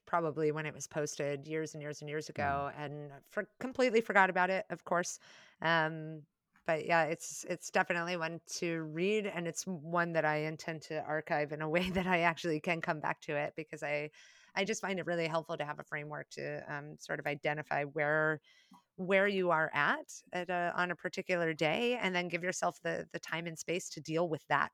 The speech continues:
Speaker 1: particular mode. And I think that this is also really helpful for teamwork and with colleagues to be able to have some sort of a framework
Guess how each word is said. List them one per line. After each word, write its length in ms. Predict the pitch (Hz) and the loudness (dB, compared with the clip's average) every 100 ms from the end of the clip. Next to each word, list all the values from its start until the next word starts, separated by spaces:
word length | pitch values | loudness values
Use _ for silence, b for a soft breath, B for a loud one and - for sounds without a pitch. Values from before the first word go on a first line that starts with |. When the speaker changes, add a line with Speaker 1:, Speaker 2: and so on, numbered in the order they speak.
| _ | _
Speaker 1:
particular 840 | - 175 - - 156 151 147 147 - - | -10 -8 -10 -4 -2 0 0 -4 -8 -10
mode. 400 | 151 147 196 240 - b b b b | -2 0 -2 -4 -14 b b b b
And 140 | 170 175 | 0 2
I 80 | |
think 180 | 175 196 | 2 -2
that 100 | 180 | -2
this 140 | 185 180 | -4 -4
is 140 | 170 | -4
also 260 | - 160 160 | -2 0 0
really 240 | 160 160 | -2 -2
helpful 300 | 156 156 165 | 0 0 -2
for 160 | - 135 | -6 -10
teamwork 560 | - 202 180 170 165 | -6 -6 -2 -4 -4
and 160 | 147 151 | -8 -10
with 100 | 151 | -6
colleagues 480 | - 165 160 147 - | 2 4 4 -2 -8
to 100 | - | -6
be 140 | 165 156 | -2 -2
able 140 | 156 | -2
to 120 | - | -6
have 180 | 151 156 | -4 -4
some 280 | - 170 180 | 0 -2 0
sort 200 | - 160 | 0 0
of 60 | 160 | -2
a 60 | |
framework 480 | - 151 156 147 | -6 -6 -4 -6